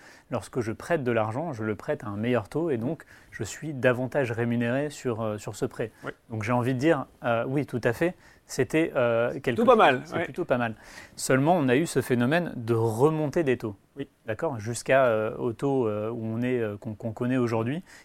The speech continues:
Speaker 1: qui est, euh, relativement, euh, élevé, en tout cas historique depuis dix ans.
Speaker 2: Mm.
Speaker 1: Mais sur cette remontée des taux, mécaniquement, lorsque je suis investi, euh, sur le marché obligataire,
Speaker 2: Oui.
Speaker 1: je perds au fur et à mesure du temps
Speaker 2: C'était
Speaker 1: parce
Speaker 2: bien
Speaker 1: que
Speaker 2: pour commencer à
Speaker 1: le
Speaker 2: investir, mais quand on était déjà investi, c'était moins bien.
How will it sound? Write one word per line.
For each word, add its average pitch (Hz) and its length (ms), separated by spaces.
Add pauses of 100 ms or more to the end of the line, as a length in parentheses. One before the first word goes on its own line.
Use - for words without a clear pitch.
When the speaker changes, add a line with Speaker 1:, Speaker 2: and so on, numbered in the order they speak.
Speaker 1:
qui - 120
est, 131 120
euh, 110 160
relativement, 120 640
euh, 110 180
élevé, 123 380
en 113 80
tout - 100
cas 127 120
historique 123 440
depuis 117 260
dix 110 200
ans. 101 120
Speaker 2:
Mm. 147 100 (600)
Speaker 1:
Mais 120 140
sur 165 180
cette - 180
remontée 131 420
des 110 120
taux, 175 220
mécaniquement, 131 760 (360)
lorsque 120 400
je 113 100
suis 170 400
investi, 135 560 (180)
euh, 110 320
sur 123 200
le 117 60
marché 113 260
obligataire, 113 500 (220)
Speaker 2:
Oui. 131 100 (160)
Speaker 1:
je 113 220 (480)
perds 165 420
au 123 80
fur 120 220
et 120 40
à 120 40
mesure 120 280
du 110 120
temps 180 100
Speaker 2:
C'était 208 160
Speaker 1:
parce 185 120
Speaker 2:
bien 247 120
Speaker 1:
que 165 40
Speaker 2:
pour 190 220
commencer 262 440
à 254 40
Speaker 1:
le 240 60
Speaker 2:
investir, 233 380
mais 233 100
quand 214 200
on 214 40
était 202 200
déjà 202 120
investi, 196 260
c'était 196 240
moins 202 200
bien. 131 200